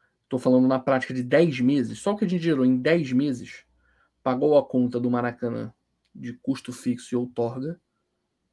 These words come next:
de dezenove, de vinte e um pouquinho de vinte e um. Com contratos precários, que a gente chama de precários porque o termo de concessão é precário. Imagina se você tivesse a capacidade de vender esse estádio em contratos de três, quatro, cinco anos.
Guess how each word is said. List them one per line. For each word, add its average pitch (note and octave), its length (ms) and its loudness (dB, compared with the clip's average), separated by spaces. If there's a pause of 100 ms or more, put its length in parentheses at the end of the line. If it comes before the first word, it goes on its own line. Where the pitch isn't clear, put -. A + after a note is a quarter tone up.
(100)
de - 120 -20
dezenove, C3+ 600 -6 (460)
de D#3+ 120 -10
vinte A#2+ 500 -8
e C3+ 140 -16
um B2+ 80 -8
pouquinho A#2+ 320 -8
de A2 80 -4
vinte B2 160 -6
e C3 80 -12
um. - 60 -20 (2000)
Com B2+ 160 4
contratos C#3 720 2 (260)
precários, F#3 600 2 (640)
que - 80 -10
a - 20 -4
gente A#2 160 -4
chama A#2+ 220 0
de B2 40 -2
precários D3 460 0
porque - 260 -6
o C#3+ 80 -2
termo F#3+ 460 2
de B2+ 80 -2
concessão A#2 400 -6
é - 20 -4
precário. - 380 -12 (800)
Imagina B3 440 10
se A#3 120 -4
você G#3+ 120 0
tivesse E3 480 2
a - 80 -2
capacidade D#3 640 2
de C#3+ 80 -6
vender D3+ 320 2
esse C3+ 120 -4
estádio F3 360 0
em F#3 40 -8
contratos F3 300 -2
de F3+ 140 -6
três, E3+ 400 0
quatro, - 320 -2
cinco C#3+ 360 -8
anos. - 220 -14